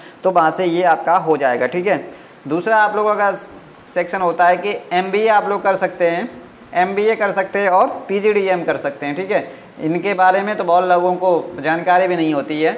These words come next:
तो आप लोग अगर इनके बारे में डिटेल में वीडियो बनवाना चाहें तो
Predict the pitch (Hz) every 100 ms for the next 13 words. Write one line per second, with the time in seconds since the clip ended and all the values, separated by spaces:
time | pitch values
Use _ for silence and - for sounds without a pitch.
0 | - - - 151 151 160 190 180 185 180
1 | 180 185 180 175 180 175 170 185 190 190
2 | 180 90 - - - 160 175 190 180 180
3 | 185 175 170 180 180 180